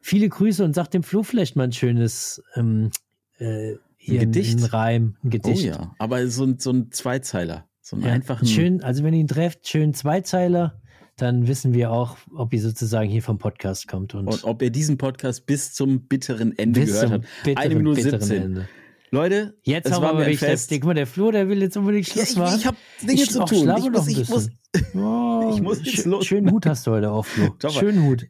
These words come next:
Speaker 2: weißt du, was ich heute überlegt hab? Guck mal,
Speaker 1: Mhm.
Speaker 2: jetzt hören wir schon wieder nicht auf.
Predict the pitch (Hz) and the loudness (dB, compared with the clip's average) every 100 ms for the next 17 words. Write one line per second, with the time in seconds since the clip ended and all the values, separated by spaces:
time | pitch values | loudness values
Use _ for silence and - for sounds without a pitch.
0 | _ 117 175 151 147 180 175 151 120 113 | _ -4 -4 -4 -4 -2 -2 -2 -2 -2
1 | 151 - 98 117 _ - - 117 110 107 | -2 -2 -4 -4 _ -18 -4 0 0 0
2 | 113 107 113 110 - - | -2 -2 -4 -4 -4 -4